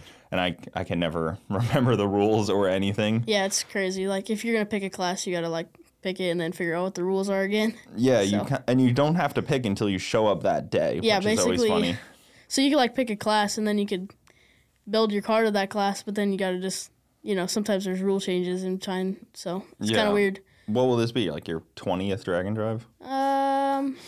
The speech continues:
Speaker 2: I don't know. I'd have to count. We started back in twenty twenty was our first year, and we did both the race weeks, and we've kinda been doing the same thing ever since,
Speaker 1: You and
Speaker 2: so.
Speaker 1: your dad have done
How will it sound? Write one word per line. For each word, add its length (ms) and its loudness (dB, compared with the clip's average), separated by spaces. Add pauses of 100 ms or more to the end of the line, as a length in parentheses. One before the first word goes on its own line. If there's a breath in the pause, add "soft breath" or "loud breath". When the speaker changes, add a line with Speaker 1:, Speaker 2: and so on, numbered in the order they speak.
(160 loud breath)
Speaker 2:
I 140 0
don't 80 -2
know. 80 -2
I'd 180 0
have 140 -2
to 60 -20
count. 400 -4
We 60 -18
started 320 -2
back 220 -2
in 520 -6
twenty 280 -4
twenty 280 -2
was 160 -2
our 100 -4
first 320 -6
year, 180 -4
and 100 -4
we 80 -2
did 220 -4
both 220 -4
the 80 -12
race 280 -6
weeks, 380 -10
and 200 -14
we've 120 -14
kinda 220 -6
been 160 -4
doing 180 -2
the 60 -4
same 240 -4
thing 300 -4 (140)
ever 220 -4
since, 340 -4
Speaker 1:
You 100 0
and 80 2
Speaker 2:
so. 20 2
Speaker 1:
your 80 0
dad 220 2
have 140 -6
done 380 -2